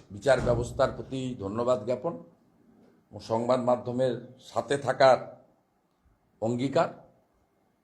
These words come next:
দ্বিতীয় ছিল আবার নতুন করে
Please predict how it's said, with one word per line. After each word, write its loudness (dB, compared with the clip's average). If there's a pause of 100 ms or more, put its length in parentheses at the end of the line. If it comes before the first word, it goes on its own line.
(140)
দ্বিতীয় -2
ছিল 2 (920)
আবার 6
নতুন -6
করে -2